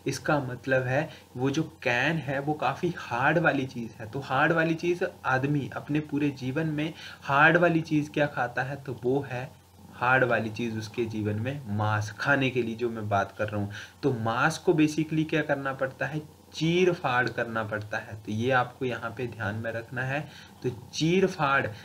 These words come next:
करने वाले दांत कौन से होते हैं, केनाइन जो हैं वो चीर फाड़ करने वाले दांत हैं, और basically किस चीज़ के लिए आते हैं,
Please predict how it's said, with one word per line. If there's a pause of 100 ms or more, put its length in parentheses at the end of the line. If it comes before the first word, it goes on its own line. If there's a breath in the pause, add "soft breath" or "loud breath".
(160 loud breath)
करने
वाले
दांत
कौन
से
होते
हैं, (160)
केनाइन
जो
हैं
वो (160)
चीर
फाड़
करने
वाले
दांत
हैं, (340 loud breath)
और
basically
किस
चीज़
के
लिए
आते
हैं,